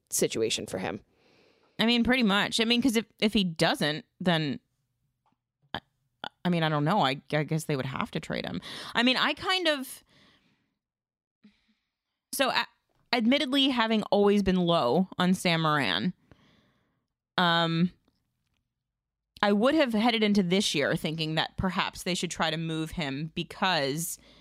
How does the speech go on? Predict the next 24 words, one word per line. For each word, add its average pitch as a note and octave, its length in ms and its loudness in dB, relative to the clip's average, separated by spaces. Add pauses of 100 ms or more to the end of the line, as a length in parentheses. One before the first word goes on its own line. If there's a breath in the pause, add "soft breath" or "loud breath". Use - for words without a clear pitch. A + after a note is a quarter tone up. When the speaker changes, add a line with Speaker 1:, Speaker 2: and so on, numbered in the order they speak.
(760 soft breath)
Speaker 2:
I F3 120 0
think F#3 340 0
that E3+ 400 0 (1120)
a F#3 80 2
big F3 400 0
D E3+ 160 0
prospect D#3 600 -2
could E3+ 240 -2
probably D#3 560 -2 (100)
get - 180 -2
you E3 140 0
some E3 360 0
value F#2+ 540 -2 (240)
someplace. - 600 -8 (520 soft breath)
Um, D3 400 -2
a D#3+ 60 -2
high D#3 160 -2
pick - 340 -10 (580)
could E3+ 180 -6
probably - 300 -6
get - 200 -12
something - 180 -12
for G2 120 -10
that. - 180 -4